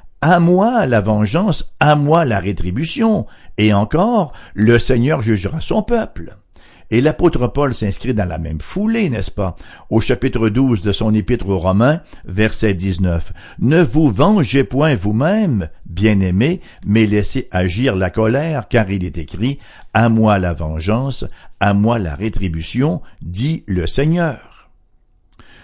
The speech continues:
Nous vivons dans un monde où la justice règne, hein, où la ju-, où l'injustice, je dis bien, est rampante. Et si nous sommes animés de cet esprit de colère et de vengeance, ben,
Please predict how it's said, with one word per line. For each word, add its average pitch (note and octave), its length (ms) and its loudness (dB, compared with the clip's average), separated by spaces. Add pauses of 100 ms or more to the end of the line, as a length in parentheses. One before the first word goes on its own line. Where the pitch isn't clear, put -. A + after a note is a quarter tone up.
(180)
Nous D#3+ 140 2
vivons A3 300 2
dans B2+ 300 0
un A2+ 80 2
monde D3+ 560 -4 (320)
où D#3 180 4
la A#2 220 4
justice B2 800 -2 (240)
règne, F#2 880 0
hein, D3 340 0 (240)
où A2 140 0
la G#2+ 140 4
ju-, G#2+ 200 -6
où A#2+ 160 0
l'injustice, C3 840 0
je G#2+ 120 -6
dis G2 100 -4
bien, A#2+ 240 0 (300)
est A2+ 180 6
rampante. B2+ 800 0 (560)
Et G#2+ 100 2
si C#4 220 0
nous F#3+ 140 0
sommes C3+ 340 -2
animés G#2 600 -4 (260)
de G#2+ 180 2
cet - 220 -2
esprit B2 320 -2
de G#2 100 -2
colère G2 460 -2
et F#2 80 -2
de E2 100 -6
vengeance, E2 640 -6
ben, D3+ 240 -2